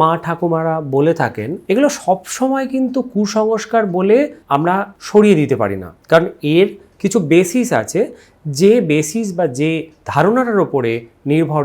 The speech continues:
করে এরকম একটা সংস্কার, এরকম একটা অভ্যেস বা প্রবাদ তৈরি হয়েছে। হয়ে যায় কি, এর অ্যাকচুয়াল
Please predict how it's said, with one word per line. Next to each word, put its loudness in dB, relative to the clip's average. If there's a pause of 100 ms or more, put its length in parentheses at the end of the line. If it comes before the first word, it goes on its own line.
করে -2 (440)
এরকম 0 (280)
একটা -4 (200)
সংস্কার, -2 (360)
এরকম -2
একটা -6 (160)
অভ্যেস 2 (420)
বা 0 (100)
প্রবাদ 2 (100)
তৈরি -4
হয়েছে। -6 (240)
হয়ে 6
যায় 6 (100)
কি, -2 (440)
এর 2 (240)
অ্যাকচুয়াল 4